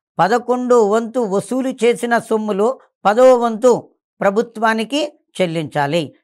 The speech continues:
టెన్ బై లెవెన్ వంతు కం-, ప్రభుత్వానికి చెల్లించాలి అనే ఇందులో ఒక నియమము పెట్టడం జరిగింది. కంపెనీకి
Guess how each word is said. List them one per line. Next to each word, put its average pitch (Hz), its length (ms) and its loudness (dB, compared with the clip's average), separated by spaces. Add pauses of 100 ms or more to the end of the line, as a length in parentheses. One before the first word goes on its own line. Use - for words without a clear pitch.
(120)
టెన్ 226 220 -2
బై 262 260 2 (220)
లెవెన్ 233 360 0
వంతు 233 260 -4
కం-, 196 280 -4
ప్రభుత్వానికి 233 1000 -4 (240)
చెల్లించాలి 233 880 -2
అనే 220 180 -4
ఇందులో 214 300 -2
ఒక 202 180 -2
నియమము 196 640 -4 (200)
పెట్టడం 170 440 -6
జరిగింది. 131 540 -8 (300)
కంపెనీకి 240 960 0